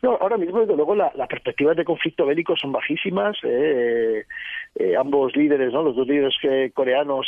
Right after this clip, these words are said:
están por la labor, ¿no? de avanzar en la reconciliación nacional. Eh,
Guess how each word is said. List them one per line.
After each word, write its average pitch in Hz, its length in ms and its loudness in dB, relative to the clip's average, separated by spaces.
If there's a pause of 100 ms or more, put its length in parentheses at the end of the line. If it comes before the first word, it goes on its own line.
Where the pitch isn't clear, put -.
están 135 320 -4
por 135 120 -2
la 131 100 0
labor, 127 380 0
¿no? 143 160 0
de 151 160 2
avanzar 123 460 -2
en 131 140 0
la 127 140 0
reconciliación 127 640 -4
nacional. 151 640 -2 (440)
Eh, 104 340 0